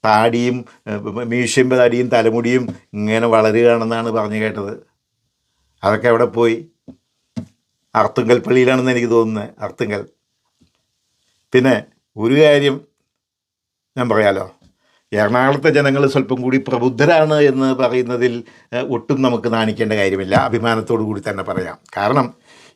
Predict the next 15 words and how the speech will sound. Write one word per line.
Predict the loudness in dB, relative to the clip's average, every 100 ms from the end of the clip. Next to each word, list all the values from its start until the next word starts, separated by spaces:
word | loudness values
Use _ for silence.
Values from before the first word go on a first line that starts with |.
| -6
ഇങ്ങനെയുള്ള | -2 2 4 6 6 4 2
ഈ | 2 0 -4 -12 _ _ _ _ _ -8
ചീപ്പ് | 0 0 2 2 2 0
അത്ഭുതങ്ങളൊന്നും | 0 2 4 4 2 0 -4 -14 _ _ _ -2
നമ്മുടെ | 0 2 2 2
രൂപതയിൽ | 4 2 0 -2
നടക്കാറില്ല. | -4 -4 -6 -6 -12 _ _ _ _ -8
<laughs> | -2 0 0 0 -8 -10 _ -4
കാര്യം | 0 0 0
പോട്ടയിൽ | 2 2 4 4 4
നടക്കുന്നുണ്ട്, | 2 0 -2 0 -2 -4 _ -12 -8
അത് | -2
പോട്ട | 2 2 4
വേറൊരു | 4 4 2 -2
ലോകമാണ്. | -4 -4 -6 -8